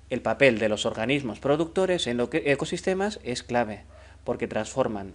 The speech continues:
agua y sales minerales en materia orgánica. Además, producen oxígeno. Los principales organismos productores, las plantas,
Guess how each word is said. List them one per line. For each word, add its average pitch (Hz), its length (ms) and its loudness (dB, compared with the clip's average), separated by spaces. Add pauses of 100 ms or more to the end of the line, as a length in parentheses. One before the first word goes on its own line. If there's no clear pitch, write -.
agua 120 480 0
y 104 100 -10
sales 131 280 0
minerales 147 640 2
en 123 100 -8
materia 120 400 2
orgánica. 117 520 -2 (120)
Además, 131 480 -2 (440)
producen 123 420 -2
oxígeno. 110 500 -8 (500)
Los 123 200 -2
principales 131 760 2
organismos 170 600 2
productores, 170 760 0 (240)
las 113 160 -4
plantas, 107 540 -6